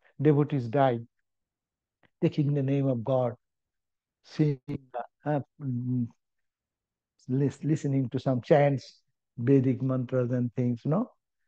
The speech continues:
See? But they go, they go with that thought, which gives them the higher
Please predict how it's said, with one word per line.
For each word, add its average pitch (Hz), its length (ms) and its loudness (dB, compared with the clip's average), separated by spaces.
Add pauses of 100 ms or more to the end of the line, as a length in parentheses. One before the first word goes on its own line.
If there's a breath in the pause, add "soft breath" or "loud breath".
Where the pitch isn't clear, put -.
(920)
See? 240 280 4 (1300)
But 185 180 6
they 202 60 8
go, 160 440 6 (120)
they 143 120 2
go 135 180 6
with 143 300 4
that 127 160 -2 (220)
thought, 117 280 0 (800)
which 117 180 -2
gives 139 220 0
them 131 180 -2
the 123 160 -4
higher 120 240 2